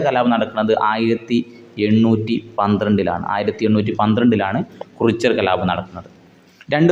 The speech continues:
പുന്നപ്ര വയലാർ സമരം നടക്കുന്നത് ആയിരത്തി തൊള്ളായിരത്തി നാൽപത്തി ആറ് നാൽപത്തിയേഴ് കാലഘട്ടത്തിലാണ് പുന്നപ്ര വയലാർ സമരം നടക്കുന്നത്. വൈക്കം സത്യാഗ്രഹം നടക്കുന്നത് ആയിരത്തി തൊള്ളായിരത്തി ഇരുപത്തി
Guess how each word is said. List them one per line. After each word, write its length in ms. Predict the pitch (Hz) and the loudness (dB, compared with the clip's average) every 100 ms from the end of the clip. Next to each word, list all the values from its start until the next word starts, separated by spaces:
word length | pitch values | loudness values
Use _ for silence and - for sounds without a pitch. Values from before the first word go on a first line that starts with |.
| 170 | 2
പുന്നപ്ര 360 | 156 156 156 165 | 2 2 2 2
വയലാർ 240 | 156 143 139 131 | 2 2 0 0
സമരം 460 | 123 123 120 123 120 | 0 0 0 0 0
നടക്കുന്നത് 360 | 113 110 113 127 107 | 0 0 2 0 0
ആയിരത്തി 440 | 110 113 117 117 135 - - - | 0 0 0 -2 -4 -4 -10 -4
തൊള്ളായിരത്തി 720 | 110 113 117 117 120 117 123 - 107 | 0 2 2 2 0 0 -4 -2 -2
നാൽപത്തി 600 | 110 107 107 120 120 131 - 110 107 | 0 -2 0 -2 -2 -8 -6 -2 0
ആറ് 200 | 110 123 117 | 2 2 2
നാൽപത്തിയേഴ് 640 | 110 110 113 113 107 110 110 | 0 -2 -2 0 2 2 2
കാലഘട്ടത്തിലാണ് 680 | 107 101 101 - 98 98 143 - - - - - _ | 0 -2 -4 -4 -4 -2 -4 -8 -18 -20 -20 -20 _
പുന്നപ്ര 400 | 113 117 117 117 120 113 107 | 0 0 0 0 -2 0 -2
വയലാർ 260 | 98 104 107 | 0 -2 -2
സമരം 220 | 98 98 95 | -2 -2 -4
നടക്കുന്നത്. 360 | 92 95 95 185 - - - - _ _ _ - 117 | -6 -4 -2 -2 -6 -20 -20 -20 _ _ _ -4 0
വൈക്കം 360 | 127 127 185 180 | 2 2 2 2
സത്യാഗ്രഹം 380 | 165 139 135 131 | 2 2 2 2
നടക്കുന്നത് 320 | 120 123 117 151 110 | 2 2 2 2 0
ആയിരത്തി 380 | 113 110 113 131 123 | 0 0 0 -2 0
തൊള്ളായിരത്തി 600 | 110 107 107 104 107 151 240 - - - 123 | 0 2 0 -2 0 -2 -2 -8 -14 -2 2
ഇരുപത്തി 440 | 143 151 165 156 | 4 4 4 2